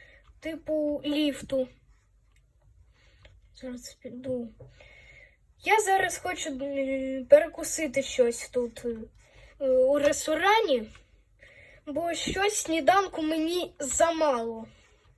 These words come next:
Е, так, е, кухарі, що у вас, е, що у вас ще є?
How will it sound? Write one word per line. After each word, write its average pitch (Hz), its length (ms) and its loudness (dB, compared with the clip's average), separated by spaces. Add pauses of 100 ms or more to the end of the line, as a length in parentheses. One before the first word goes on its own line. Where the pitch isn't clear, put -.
(1500)
Е, 294 240 -2
так, 381 400 -2
е, 277 460 6
кухарі, 349 520 -2
що 403 340 2
у - 20 6
вас, 392 300 2
е, 285 480 2
що 381 280 0
у 392 40 4
вас 381 460 0
ще - 420 2
є? 233 300 -2